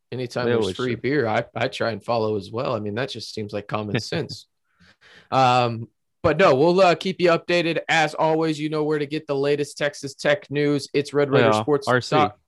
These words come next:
Speaker 1: oh, yeah.
Speaker 2: I'm, I'm, I'm cutting your, your, uh, cutoff or your sign off real quick, just because, uh, wanted to quickly mention Namari Burnett to Alabama.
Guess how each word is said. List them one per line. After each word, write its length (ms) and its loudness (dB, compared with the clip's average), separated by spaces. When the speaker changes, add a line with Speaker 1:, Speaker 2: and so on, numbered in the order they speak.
Speaker 1:
oh, 160 -2
yeah. 160 -2
Speaker 2:
I'm, 180 2
I'm, 300 2
I'm 160 0
cutting 240 -2
your, 240 0
your, 340 0
uh, 140 0
cutoff 400 -4
or 160 -4
your 140 -2
sign 240 0
off 160 -4
real 80 -6
quick, 220 -8
just 180 -10
because, 380 0
uh, 180 0
wanted 300 2
to 200 -2
quickly 300 -2
mention 560 -4
Namari 400 2
Burnett 440 -2
to 80 -8
Alabama. 600 -2